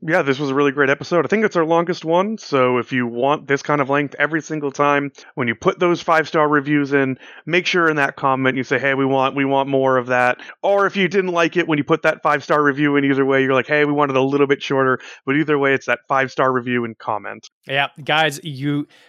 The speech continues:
Speaker 2: I s-, we say it every episode. I hate to have to ask, but when we get five-star reviews,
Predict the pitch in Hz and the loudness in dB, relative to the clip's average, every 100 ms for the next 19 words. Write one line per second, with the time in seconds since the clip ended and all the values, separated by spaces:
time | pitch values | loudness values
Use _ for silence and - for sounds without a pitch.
0 | - 127 139 143 180 175 151 160 - - | -4 -4 -2 -2 0 2 2 0 0 0
1 | 160 147 139 143 143 135 127 123 123 - | 2 2 0 0 -2 -2 0 0 0 -2
2 | 123 120 120 135 143 - 139 - 139 131 | -4 -4 -4 -2 -2 2 0 0 0 0
3 | 117 123 127 123 | 0 2 2 -2